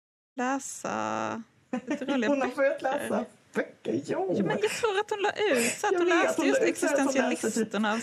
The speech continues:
Speaker 1: av Sarah
Speaker 2: Ja, jag vet.
Speaker 1: Bakewell eller något.
Speaker 2: Och, eh, Simone Weil och så. Vilket
Speaker 1: Simone
Speaker 2: jag
Speaker 1: Weil, Simone
Speaker 2: Alltså,
Speaker 1: Weil.
Speaker 2: jag tycker det låter helt osannolikt, men okej, hon läser Simone Weil. Eh, ja, det var en lång lista på typ Katarina Frostenson och sådär.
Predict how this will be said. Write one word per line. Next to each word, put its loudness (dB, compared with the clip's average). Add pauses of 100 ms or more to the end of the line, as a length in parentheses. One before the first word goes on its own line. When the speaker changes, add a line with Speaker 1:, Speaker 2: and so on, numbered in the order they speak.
Speaker 1:
av 0
Sarah 4
Speaker 2:
Ja, 2
jag 2
vet. -2 (120)
Speaker 1:
Bakewell -4
eller -6
något. -4
Speaker 2:
Och, -6
eh, 0
Simone 0
Weil -2
och -4
så. -6
Vilket -4
Speaker 1:
Simone 4
Speaker 2:
jag 2
Speaker 1:
Weil, 0
Simone 0
Speaker 2:
Alltså, 2
Speaker 1:
Weil. 2
Speaker 2:
jag -2
tycker -6
det -2
låter -4
helt -6
osannolikt, -6
men 0
okej, -4 (160)
hon -2
läser -2
Simone -2
Weil. -4 (480)
Eh, 0
ja, 0
det 0
var -2
en -10
lång 2
lista -6
på -8
typ -6
Katarina 2
Frostenson -6
och -2
sådär. -4